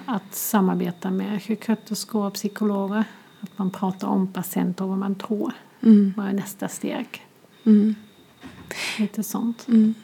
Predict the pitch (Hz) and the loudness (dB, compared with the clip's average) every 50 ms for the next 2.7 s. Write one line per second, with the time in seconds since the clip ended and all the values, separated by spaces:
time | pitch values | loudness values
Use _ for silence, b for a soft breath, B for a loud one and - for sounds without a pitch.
0 | - - _ _ - B B B B B 247 262 302 302 294 277 262 - 277 262 | -18 -20 _ _ -20 B B B B B 0 2 4 4 2 0 0 0 0 0
1 | 262 233 - 254 220 220 208 202 196 - 196 196 190 - 220 196 - - 190 180 | 0 0 -2 -2 0 0 0 -2 -2 -4 -6 -6 -6 -6 -8 -10 -8 -10 -10 -12
2 | - 196 185 - - - 233 185 175 113 - - 185 | -12 -14 -14 -12 -10 -10 -10 -10 -10 -12 -12 -14 -16